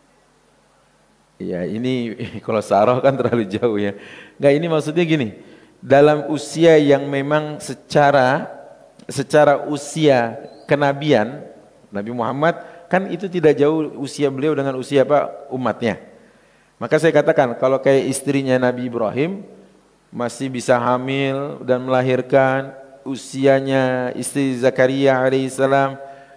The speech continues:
itu memang usia nabinya, suaminya juga ratusan tahun panjang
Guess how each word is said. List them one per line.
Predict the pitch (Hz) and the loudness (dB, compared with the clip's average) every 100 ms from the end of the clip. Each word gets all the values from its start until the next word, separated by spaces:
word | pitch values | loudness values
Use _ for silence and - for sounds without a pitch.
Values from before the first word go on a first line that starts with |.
| _ | _
itu | - 147 208 | -14 -6 -4
memang | 202 233 208 202 | -2 -2 -4 -6
usia | 190 180 180 165 | -6 2 4 6
nabinya, | 160 156 156 135 131 147 | 4 2 0 2 2 0
suaminya | - 165 147 147 214 | 0 2 2 0 0
juga | 220 233 233 - - - - - - _ | 4 4 2 -6 -16 -18 -20 -20 -20 _
ratusan | - 127 156 151 156 | -2 -2 0 -2 0
tahun | 202 202 160 | 2 2 2
panjang | 160 165 156 | 0 2 2